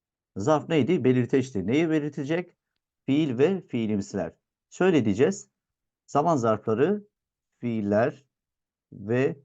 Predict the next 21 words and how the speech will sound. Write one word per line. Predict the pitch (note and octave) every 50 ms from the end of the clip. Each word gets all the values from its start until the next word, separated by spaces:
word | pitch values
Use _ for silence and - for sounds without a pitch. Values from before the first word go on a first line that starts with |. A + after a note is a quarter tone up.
| _ _ _ _ _ _ _ _ _
fiilimsilerle | - B2 A#2+ A#2+ A2 A2 G#2+ G2+ G2+ - - A2+ B2+ C3+ B2+ A#2 B2+ D#3 D#3+ -
ilişkilendirilecektir. | A#2+ A2+ G#2+ - - B2 G#2+ G2+ G2+ G2+ G2 F#2+ F#2 A2 C3 C3 C3 C3+ D3 D#3 F3 - _ _ _ _ _ -
Onları | C3+ C3+ A#2 G#2+ G#2 A2 C#3+ F3 F3 - _
tamamlayacaktır. | - C3+ B2 B2 A#2+ A#2 A2 G#2+ G2 G2 F2+ E2+ - - - - _ _ _ _ _ _ _ _ _ _ _ _ _ _ _ _ -
Devam | C#3+ F3+ G#3 G3+ D#3
edelim. | A#2+ G2+ A2 C3+ F#3 G3+ F#3 - _ _ _ _ _ _ _
Bir | - G2+ B2 F3+ F3+
gün | E3 D#3 D3 B2
sözcüğü | C3+ - B2+ A#2+ A#2+ G2+ A#2 A2 F#2 E2+ E2+ A2 A2 _ _ _ _ _
zaman | B2 G#2+ A2+ A2+ C3 D3+ D#3+
zarfıdır. | D#3+ E3+ E3 D#3 - D3+ C#3+ E3 E3+ E3+ - _ _ _ - G2
Gelecek | F#2 B2+ B2+ C3 B2+ C3+ D#3+ D#3
sene | D3+ - A#2+ A#2+ C#3+ F3+ D#3+
zaman | G#2+ G2 B2 A#2+ C#3 C#3+
zarfıdır. | B2+ A#2+ A2+ G#2+ G#2+ G2 A#2 A#2+ C#3 D#3 E3 D3
Neden? | A2+ G2+ F2 F2+ D#2+ - _ _ _ _ _ _ _ _ _ _ _ _ _ _ _ -
Zarf | F#2+ G2+ D#3 F3+ F#3 F#3+ -
aramak | C3+ B2+ A#2+ A#2 A2 -
için | - - A2
ne | C#3
yapıyoruz? | F3 E3 B2+ C3+ C3+ D3 E3+ - -